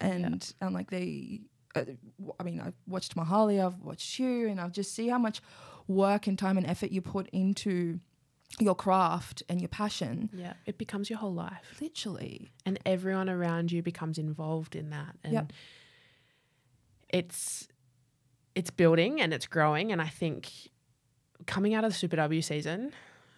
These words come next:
Speaker 1: we had, I think it was, like, five games.
Speaker 2: Okay.
Speaker 1: Compared to the league season,
Speaker 2: Yep.
Speaker 1: it's nine rounds
Speaker 2: Yep.
Speaker 1: plus three games of finals.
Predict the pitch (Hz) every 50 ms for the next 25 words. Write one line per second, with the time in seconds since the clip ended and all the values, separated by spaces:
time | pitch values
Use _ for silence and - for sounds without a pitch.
0 | _ _ _ _ _ - - 180 170 151 147 151 160 - - - 165 160 - 170
1 | 175 185 202 202 180 160 - - - - 160 160 190 214 - - 277 311 370 381
2 | 403 - - - - - _ _ - 202 185 - 185 180 _ _ _ _ _ _
3 | _ _ _ - - 185 160 160 180 185 - - 185 170 175 175 - - 170 170
4 | 165 165 180 214 208 - - 170 165 160 170 165 160 160 170 170 170 - - -
5 | _ _ - - - - 165 160 160 156 156 156 151 147 147 135 147 151 156 -
6 | - - - - - 190 170 - - - _ _ - - 156 143 - - - -
7 | 151 147 - 151 151 156 165 165 160 - - 147 147 147 147 147 147 - - 170
8 | - - - -